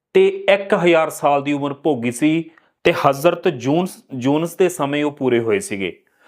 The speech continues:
ਇਸ ਤੋਂ ਇਲਾਵਾ ਇਹ ਵੀ ਦੱਸਿਆ ਜਾਂਦਾ ਵੀ ਉਹਨਾਂ ਦੀ ਦਵਾਈ ਦੇ ਵਿੱਚ ਇੰਨੀ ਦਮ ਹੁੰਦੀ ਸੀ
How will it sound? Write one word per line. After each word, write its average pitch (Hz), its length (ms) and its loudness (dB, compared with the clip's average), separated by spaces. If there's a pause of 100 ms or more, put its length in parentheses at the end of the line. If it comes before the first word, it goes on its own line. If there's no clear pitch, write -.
(300)
ਇਸ 202 60 -4
ਤੋਂ 240 160 2
ਇਲਾਵਾ 226 240 2
ਇਹ 240 100 -2
ਵੀ 262 80 0
ਦੱਸਿਆ 202 320 2
ਜਾਂਦਾ 180 280 -2
ਵੀ 185 100 -4
ਉਹਨਾਂ 190 200 -2
ਦੀ 202 120 -2
ਦਵਾਈ 131 460 0
ਦੇ 233 100 2
ਵਿੱਚ 202 240 0
ਇੰਨੀ 165 160 -4
ਦਮ 143 240 0
ਹੁੰਦੀ 143 320 -4
ਸੀ 151 340 -2